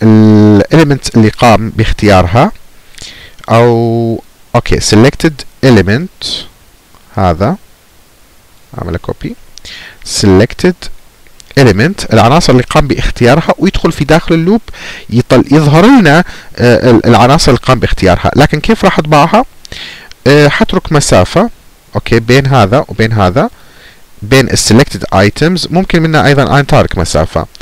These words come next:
وهنا أنا أيضًا أقدر أترك مسافة، زائدًا من؟ زائدًا ال element اللي قام باخت-، اختيارها،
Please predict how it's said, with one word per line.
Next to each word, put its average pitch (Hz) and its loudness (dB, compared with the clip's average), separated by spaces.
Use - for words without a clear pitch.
وهنا 131 0
أنا 160 2
أيضًا 165 2
أقدر 143 0
أترك - -4
مسافة، - 0
زائدًا 185 2
من؟ 196 2
زائدًا 151 2
ال - 0
element 208 0
اللي 131 4
قام 117 -2
باخت-، - -2
اختيارها، 87 0